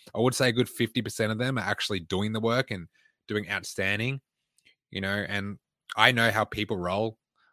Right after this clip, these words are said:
When they do free challenges, I know fifty percent of them won't value it and probably will drop off, 'cause that's what humans do. Like, they go back on their own word, you know, so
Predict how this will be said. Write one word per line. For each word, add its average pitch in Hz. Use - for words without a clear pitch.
When 101
they 98
do 113
free 113
challenges, 107
I 107
know 117
fifty 113
percent 107
of 104
them 107
won't 104
value 104
it 120
and 90
probably 104
will 95
drop 95
off, 104
'cause 90
that's 95
what 98
humans 101
do. 127
Like, 85
they 90
go 98
back 98
on 110
their 110
own 117
word, 117
you 101
know, 98
so 104